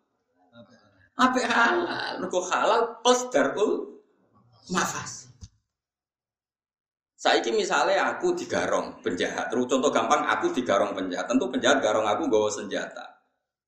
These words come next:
Bareng tak taklukno, berhubung aku zuhud kok Mustafa, monggo gadane jenengan butuh langsung. Ya digo jahat meneh blok goblok, paham ya? Harus saya sita. Berhubung saya ini T N I atau Polri,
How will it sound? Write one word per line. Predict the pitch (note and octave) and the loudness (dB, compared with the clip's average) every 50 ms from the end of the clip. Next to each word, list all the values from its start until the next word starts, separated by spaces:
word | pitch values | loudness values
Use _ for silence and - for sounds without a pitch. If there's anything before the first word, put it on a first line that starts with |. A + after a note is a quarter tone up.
| _ _ _ _ _ _ _ _ _ _ _ _ _ G#2 | _ _ _ _ _ _ _ _ _ _ _ _ _ 0
Bareng | G2+ G2+ G2+ G#2+ G#2 - | 2 2 4 2 2 0
tak | G#2 G#2 - | -2 -2 0
taklukno, | - - - F#2 F#2+ G2 - - G2 F#2+ F#2 G#2+ - - - - - _ _ _ _ | 0 0 0 0 -2 -4 -6 -6 -4 -4 -4 -4 -4 -8 -12 -16 -20 _ _ _ _
berhubung | _ - A#2+ A#2 A#2+ C3 A#2+ | _ -4 -4 0 2 2 2
aku | A#2 G#2 - A#2+ | 2 2 2 -2
zuhud | - F#2+ A2 A#2+ A#2 | -2 2 2 2 2
kok | A#2 A2 - | 2 0 0
Mustafa, | A#2+ A2+ G#2 A#2+ D3+ D3+ - - - - - _ _ _ _ | 0 -4 -4 -6 -8 -8 -8 -12 -16 -18 -20 _ _ _ _
monggo | - B2 B2+ C3 D#3+ E3 | -4 -2 -2 0 -2 -4
gadane | A2 - G#2+ - A#2+ B2 A#2+ A2+ | -6 -8 -8 -6 -6 -4 -4 -4
jenengan | A2+ A#2 A#2+ B2 C3+ C3+ B2 | -4 -2 -2 0 0 0 -2
butuh | C3+ C3 B2 A#2 | -6 -8 -8 -8
langsung. | A2+ A2 A2 A2 - - C3 A#2+ - - D#3 - - - - - - - - - - | -8 -8 -12 -12 -12 -12 -12 -12 -12 -12 -14 -14 -14 -16 -20 -20 -20 -20 -20 -4 2
Ya | G#3 A3 | 2 2
digo | A3 - - - A3 G#3 | 2 2 2 2 2 4
jahat | - F#3+ E3+ E3 E3+ E3 E3+ | 4 2 2 2 0 -2 -2
meneh | F3 F3 E3+ F3 E3 - | -2 -2 0 0 -2 0
blok | - E3 E3 | 2 0 2
goblok, | - D#3 C#3 - - A#2+ A2+ - | 2 2 0 2 0 -2 0 0
paham | - D#3 C3+ A#2+ - - - | 2 2 2 2 2 2 -2
ya? | D3 C3+ A#2 C3 - - - - - - - - - - - - - - - - - - _ | -2 -2 -4 -4 -6 -6 -8 -8 -10 -10 -12 -12 -14 -16 -16 -18 -20 -20 -20 -20 -20 -12 _
Harus | - C#3+ C#3+ C#3 - A#3 B3 A#3+ B3 | 2 2 4 4 4 4 2 2 2
saya | A3 A3 A3+ A3 | 2 4 4 2
sita. | A3 A3 - - A#3+ A#3+ A#3 - A#3 G#3 D#3 - - - - - - - _ _ _ _ _ _ _ _ _ _ _ _ _ _ _ _ _ _ _ _ _ _ _ _ _ - | 2 0 -2 -6 -8 -8 -2 4 6 6 6 4 2 -2 -8 -12 -16 -20 _ _ _ _ _ _ _ _ _ _ _ _ _ _ _ _ _ _ _ _ _ _ _ _ _ 0
Berhubung | D3 E3 F3 E3+ E3 D#3+ D3+ | 2 2 2 2 0 -2 -2
saya | - D#3 C#3 C3+ C3+ C3 C3+ | 0 2 2 2 2 2 2
ini | C3 C3 B2+ | 2 0 0
T | - B2 - | 0 -2 0
N | - G#2+ G2+ - C3 | 0 0 0 0 -2
I | - D3+ | 0 2
atau | D#3+ D3 C#3+ - A#2+ A#2 | 4 4 4 4 2 0
Polri, | A#2 A2 G2+ F#2+ F2 D#2+ - - C3 | 2 2 2 2 2 -2 -4 0 0